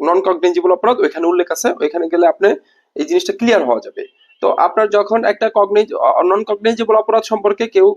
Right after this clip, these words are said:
কোনো ইনফরমেশন দেয়, তখন এটাকে জিডি আকারে নিবন্ধন করে, করার পরে, আহ, আপনার ভারপ্রাপ্ত কর্মকর্তা, থানার ভারপ্রাপ্ত কর্মকর্তা এটাকে পাঠিয়ে দেয় হলো ম্যাজিস্ট্রেটের কাছে। ম্যাজিস্ট্রেট যদি,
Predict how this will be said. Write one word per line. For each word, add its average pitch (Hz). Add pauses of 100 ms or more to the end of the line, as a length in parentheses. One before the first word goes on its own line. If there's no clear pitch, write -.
(140)
কোনো 190
ইনফরমেশন 180
দেয়, 165 (340)
তখন 226
এটাকে 202
জিডি 349
আকারে 196 (340)
নিবন্ধন 151
করে, 104
করার 208
পরে, 233 (640)
আহ, 139
আপনার 156
ভারপ্রাপ্ত 190
কর্মকর্তা, 208
থানার 170
ভারপ্রাপ্ত 165
কর্মকর্তা 208 (300)
এটাকে 180
পাঠিয়ে 190
দেয় 226
হলো 220
ম্যাজিস্ট্রেটের 156
কাছে। - (380)
ম্যাজিস্ট্রেট 214 (760)
যদি, 190